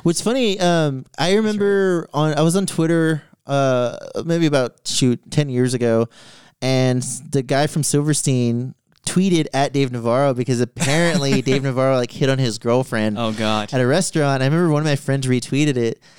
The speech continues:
Speaker 1: and he was just talking like, "Man, fuck you, you
Speaker 2: <laughs>
Speaker 1: rock star douche." And Navarro, like, responded and was like, "Hey, like, I am so sorry. Like, it,
Speaker 2: It
Speaker 1: it was
Speaker 2: wasn't
Speaker 1: a
Speaker 2: it.
Speaker 1: misunderstanding." And, like, he was really, like,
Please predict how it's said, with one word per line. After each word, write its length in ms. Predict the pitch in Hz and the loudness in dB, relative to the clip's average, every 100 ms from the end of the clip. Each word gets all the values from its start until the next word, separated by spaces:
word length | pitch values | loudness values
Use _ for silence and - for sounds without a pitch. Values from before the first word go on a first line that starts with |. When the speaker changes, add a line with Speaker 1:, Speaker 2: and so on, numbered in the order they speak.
| - - 127 | -20 -12 -2
Speaker 1:
and 360 | 127 127 123 | 0 2 0
he 100 | 123 | 0
was 80 | 151 | 0
just 160 | 156 - | 0 0
talking 320 | 131 131 123 | -2 0 0
like, 220 | 113 - | -2 0
"Man, 200 | 147 131 | 0 0
fuck 360 | - 143 - 135 | 0 0 0 -4
you, 180 | 131 | 0
you 280 | 135 127 120 110 - | 2 2 0 -2 -8
Speaker 2:
<laughs> 160 | - 139 | -4 0
Speaker 1:
rock 200 | 139 - | 0 0
star 220 | 147 131 | 0 -2
douche." 460 | 127 127 135 131 98 | 0 0 2 0 -2
And 320 | 135 147 147 - 135 143 | 0 0 -4 -12 -12 -6
Navarro, 380 | 180 170 208 240 | -2 0 2 2
like, 160 | 226 | 0
responded 600 | 196 180 - 151 196 202 | 0 -4 -2 0 2 2
and 100 | 160 | 2
was 180 | 151 143 | 0 2
like, 180 | 139 135 | 0 0
"Hey, 300 | 143 165 156 | -2 0 2
like, 140 | 143 127 | 0 -2
I 120 | 143 | -2
am 120 | 147 | 0
so 220 | 143 156 | 0 0
sorry. 500 | 143 143 151 147 151 | 0 0 2 2 0
Like, 260 | 143 131 123 | 0 -2 -2
it, 220 | 123 - - - | -4 -4 -12 -8
Speaker 2:
It 60 | |
Speaker 1:
it 20 | 151 | -6
was 180 | 165 147 | -2 0
Speaker 2:
wasn't 120 | 143 | 0
Speaker 1:
a 40 | 147 | 0
Speaker 2:
it. 40 | |
Speaker 1:
misunderstanding." 960 | 160 170 165 - 160 160 160 165 165 156 | 0 0 0 0 0 0 0 0 2 0
And, 120 | 147 | 0
like, 220 | 143 143 | 0 -2
he 160 | - 185 | 0 0
was 200 | 202 147 | 2 0
really, 280 | 151 175 180 | 0 2 2
like, 240 | 165 - | 0 -4